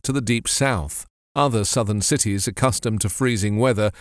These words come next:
were grappling with similar water issues, including Atlanta, Shreveport, Louisiana, and Selma, Alabama. Jackson Mayor Lumumba on Sunday announced once again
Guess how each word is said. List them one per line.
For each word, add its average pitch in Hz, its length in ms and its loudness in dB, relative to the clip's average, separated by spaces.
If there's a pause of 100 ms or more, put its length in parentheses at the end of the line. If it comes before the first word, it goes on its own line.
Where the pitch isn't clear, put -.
(180)
were 143 100 2
grappling 123 560 0
with 110 140 -2
similar 143 440 2
water 95 420 0
issues, 117 440 0
including 107 480 0
Atlanta, 113 640 0
Shreveport, 135 640 0
Louisiana, 123 840 0
and 123 180 0
Selma, 113 600 0
Alabama. 95 680 -2 (420)
Jackson 123 480 0
Mayor 123 220 2
Lumumba 127 680 2
on 98 140 -2
Sunday 127 540 0
announced 113 480 -2
once 113 300 -2
again 135 420 0